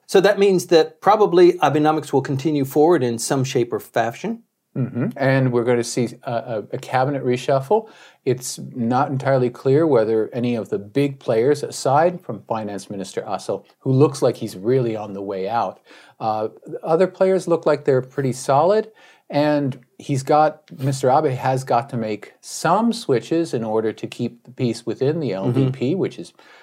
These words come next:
Speaker 2: now sort of feeling its oats. It's got past the House of Councilors votes. It wants to have some, some good times spread around the party. But otherwise,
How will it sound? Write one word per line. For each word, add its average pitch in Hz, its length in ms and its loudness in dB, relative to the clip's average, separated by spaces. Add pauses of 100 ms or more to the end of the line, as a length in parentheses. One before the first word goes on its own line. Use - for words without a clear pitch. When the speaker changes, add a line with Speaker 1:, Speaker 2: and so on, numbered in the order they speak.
(160)
Speaker 2:
now 113 280 -2
sort 110 260 -2
of 107 80 -8
feeling 113 380 -8
its 98 220 -12
oats. 131 360 0
It's 98 140 -12
got 117 340 -2
past 110 420 -4
the 113 220 -4 (100)
House - 300 -8
of - 100 -20
Councilors 156 540 -4
votes. 175 340 2 (840)
It 214 760 2
wants 151 320 -2
to 143 100 -4
have 131 240 0
some, 117 380 -4
some 131 240 -2
good 123 180 2
times 117 500 -6
spread 123 360 0
around 107 300 0
the 104 80 0
party. 175 520 0 (480)
But 180 460 2
otherwise, 147 720 2